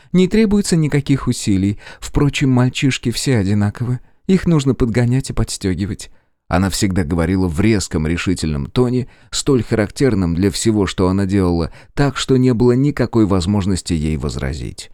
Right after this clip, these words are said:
Она обежала глазами стены комнаты,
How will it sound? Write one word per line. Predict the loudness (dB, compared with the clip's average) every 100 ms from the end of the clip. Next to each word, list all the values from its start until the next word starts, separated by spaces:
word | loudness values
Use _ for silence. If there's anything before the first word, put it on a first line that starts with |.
| _ _ _
Она | -2 0 0
обежала | 2 2 2 0 0
глазами | -2 -2 0 -2
стены | -4 -4 -4 -4
комнаты, | -4 -2 0 -2 -2